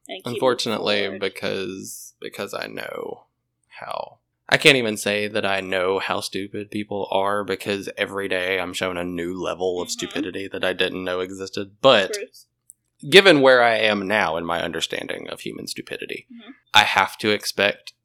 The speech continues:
Speaker 2: that there's going to be another huge surge
Speaker 1: Mm-hmm.
Speaker 2: in
Speaker 1: They
Speaker 2: it because people are gonna get vaccinated and be like, "Oh my God, I'm immortal."
Speaker 1: Mm-hmm.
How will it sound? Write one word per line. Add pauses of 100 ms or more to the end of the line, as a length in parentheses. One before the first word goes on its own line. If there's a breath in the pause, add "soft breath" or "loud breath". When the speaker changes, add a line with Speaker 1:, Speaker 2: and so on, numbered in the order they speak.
Speaker 2:
that (180)
there's
going
to
be (200)
another
huge (300)
surge
Speaker 1:
Mm-hmm.
Speaker 2:
in
Speaker 1:
They
Speaker 2:
it
because
people
are
gonna
get
vaccinated
and
be
like,
"Oh
my
God,
I'm
immortal."
Speaker 1:
Mm-hmm.